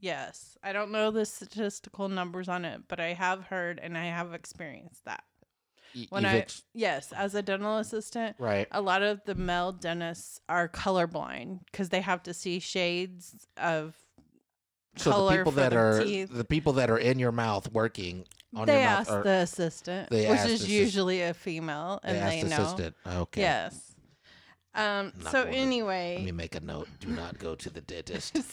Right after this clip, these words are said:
Speaker 1: Stop.
Speaker 2: Please continue.
Speaker 1: <laughs> That's for a different day.
Speaker 2: Okay.
Speaker 1: <laughs> A different debate.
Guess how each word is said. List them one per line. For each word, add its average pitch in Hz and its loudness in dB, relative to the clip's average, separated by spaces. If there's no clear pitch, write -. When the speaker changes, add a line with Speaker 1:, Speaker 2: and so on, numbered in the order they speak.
Speaker 1:
Stop. 190 0
Speaker 2:
Please 135 -6
continue. 80 -4
Speaker 1:
<laughs> 262 -8
That's 226 -8
for 247 -4
a 214 0
different 175 -2
day. 151 -4
Speaker 2:
Okay. 104 0
Speaker 1:
<laughs> - 0
A 262 0
different 226 0
debate. 165 -4